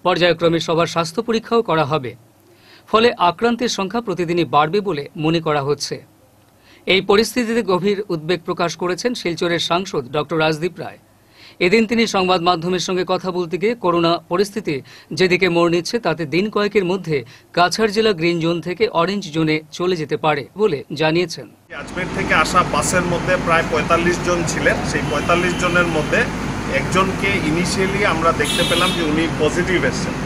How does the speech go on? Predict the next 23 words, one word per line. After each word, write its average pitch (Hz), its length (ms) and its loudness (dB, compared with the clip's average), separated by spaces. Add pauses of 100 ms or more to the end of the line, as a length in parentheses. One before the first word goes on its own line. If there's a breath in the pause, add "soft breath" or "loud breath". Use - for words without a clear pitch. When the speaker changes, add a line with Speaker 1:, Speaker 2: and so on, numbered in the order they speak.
(320)
Speaker 2:
সেই 185 100 2
একজন 180 300 2 (100)
positive 185 440 0
আসার 180 260 2 (280)
ফলে 170 220 4
আমাদের 170 380 2 (160)
alarm 156 360 2
raised 170 300 2
হয়ে 196 180 0
আমরা 170 220 0
বাকিদেরকে 170 640 0
এনে 170 180 2
investigation 165 800 -2
করে 165 200 2 (400)
এখন 131 320 -2
অবধি 190 220 2
মোটামুটিভাবে 185 840 2 (460)
সবার 180 220 4 (100)
test 185 260 2
এসে 180 200 0
গেছে। 202 240 0 (100)
কয়েকজনের 180 560 2
আবার 175 240 2